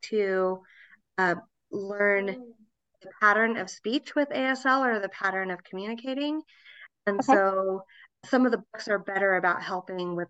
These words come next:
Speaker 1: like, sentence structure. And so a little
Speaker 2: Awesome.
Speaker 1: bit everywhere, but I don't really have a lot of people around me who use it. I wish that I did. I think something that would be helpful is to seek out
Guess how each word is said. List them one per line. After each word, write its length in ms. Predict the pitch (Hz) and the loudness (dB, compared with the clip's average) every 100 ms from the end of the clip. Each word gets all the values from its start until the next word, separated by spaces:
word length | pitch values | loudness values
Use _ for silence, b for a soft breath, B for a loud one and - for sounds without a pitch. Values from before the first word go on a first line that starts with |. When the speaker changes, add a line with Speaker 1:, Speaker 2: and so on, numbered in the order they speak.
| _ | _
Speaker 1:
like, 120 | 165 - | -16 -6
sentence 400 | 214 - 180 - | -4 -4 -6 -6
structure. 520 | 175 165 - 165 165 | -8 -8 -4 0 0
And 340 | 160 156 160 - _ _ | 0 -2 -6 -10 _ _
so 400 | - 175 135 - b b b b _ | -2 0 0 -6 b b b b _
a 100 | - | 0
little 200 | 226 294 | 2 2
Speaker 2:
Awesome. 140 | 311 320 | 2 2
Speaker 1:
bit 80 | 311 | 4
everywhere, 640 | 302 370 339 226 180 180 - - _ - | 2 2 2 4 2 -2 -10 -20 _ 0
but 220 | 202 196 - | 0 0 -2
I 60 | 233 | 6
don't 220 | 277 277 | 6 8
really 180 | 269 269 | 4 4
have 200 | 269 277 | 4 6
a 40 | |
lot 140 | 294 | 4
of 60 | 277 | 2
people 280 | 285 262 247 | -2 0 2
around 280 | 233 220 269 | 4 2 2
me 280 | 311 320 | 0 -2
who 360 | 285 262 233 226 | -2 0 2 2
use 320 | 208 226 254 | 0 -2 0
it. 200 | 320 330 220 | 0 0 -2
I 120 | 208 | 0
wish 240 | 233 247 | 0 0
that 120 | 247 | -4
I 140 | 220 202 | -2 -4
did. 400 | 202 214 233 269 B B B - - | -2 0 2 0 B B B -20 -6
I 220 | 196 202 - _ _ - | -6 -6 -10 _ _ -6
think 140 | 214 185 _ | -6 -6 _
something 320 | 220 220 220 | -6 -4 -4
that 140 | 208 - | -4 0
would 160 | 190 185 | -2 -2
be 60 | - | 2
helpful 460 | 202 196 196 196 | 2 4 2 2
is 200 | 190 185 | 2 -4
to 140 | - 196 | -6 -12
seek 280 | - 208 190 | -6 -4 2
out 300 | 180 180 | 4 2